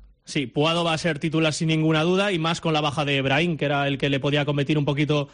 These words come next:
en, eh, el extremo o-, diestro, y Pedrosa lo tiene bastante complicado porque el, eh, el, el europeo que está haciendo Juan Miranda, el, eh, defensa izquierdo del Betis, es de categoría, así que, bueno, Javi Puado va a ser,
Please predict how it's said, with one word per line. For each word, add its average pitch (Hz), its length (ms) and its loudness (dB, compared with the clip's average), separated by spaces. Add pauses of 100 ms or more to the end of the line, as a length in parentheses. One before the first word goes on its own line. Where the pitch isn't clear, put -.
(240)
en, 147 540 -2
eh, 139 400 0
el 147 100 0
extremo 147 520 0
o-, 147 340 0
diestro, 175 460 2
y 139 380 2
Pedrosa 143 360 0
lo 156 100 0
tiene 165 140 0
bastante 143 320 0
complicado 131 460 0
porque 131 240 -2
el, 127 260 -2 (260)
eh, 127 840 -2
el, 151 120 -4
el 143 160 2
europeo 143 360 2
que 156 60 0
está 156 140 -2
haciendo 156 260 0
Juan 151 220 -2
Miranda, 156 500 0
el, 139 520 0 (340)
eh, 139 200 0
defensa 151 460 0
izquierdo 156 320 0
del 151 200 0
Betis, 165 300 -2
es 160 200 0
de 135 220 0
categoría, 139 560 0
así 143 280 -4
que, 127 160 -2
bueno, 131 220 0
Javi 147 240 0
Puado 147 200 0
va 143 100 0
a - 20 -4
ser, 143 280 -2